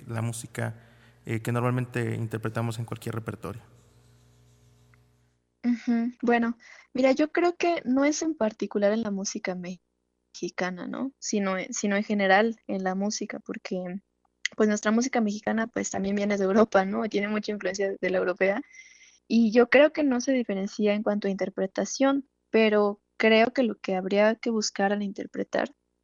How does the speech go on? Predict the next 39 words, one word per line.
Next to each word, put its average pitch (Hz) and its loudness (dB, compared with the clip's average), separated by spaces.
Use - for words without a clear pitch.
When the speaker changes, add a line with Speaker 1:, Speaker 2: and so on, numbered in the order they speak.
Speaker 2:
por - -12
ejemplo, 214 -2
en 196 0
una 190 -4
pieza 196 -2
de 190 -2
Chopin 185 -6
o 190 -6
de 202 -4
Mozart, 226 0
pues, 220 4
más 233 6
bien 262 4
fijarnos 247 4
como 220 2
en 202 -2
el 196 2
estilo 247 4
que 202 0
estamos 208 -2
interpretando, 220 0
o - -4
sea, 196 0
me 190 -4
refiero 202 0
a 202 2
si 190 -4
es 202 -4
romántico, 196 -2
si - -8
es 202 -6
moderno, 190 2
si 196 -6
es 196 -4
clásico, 214 -2
¿no? 226 -6
Y 214 0
seguir, 220 4
eh, 202 2